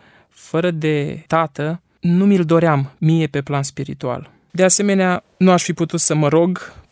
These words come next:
„Cui să te rogi dacă alegi să nu crezi în Dumnezeu? Viața veșnică iese din calcul, la moarte totul e gata. Acum cât trăiesc, e totul.”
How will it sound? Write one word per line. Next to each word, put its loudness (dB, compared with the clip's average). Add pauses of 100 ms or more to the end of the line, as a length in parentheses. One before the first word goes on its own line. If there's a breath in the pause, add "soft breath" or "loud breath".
„Cui -2
să 0
te -2
rogi -2
dacă -4
alegi 0
să 0
nu 2
crezi -2
în -2
Dumnezeu? -4 (180)
Viața 2
veșnică 0
iese 2
din -2
calcul, -2 (100)
la 0
moarte 0 (240)
totul 0
e 4
gata. -2 (200)
Acum -2
cât -2
trăiesc, -4 (260)
e -2
totul.” -4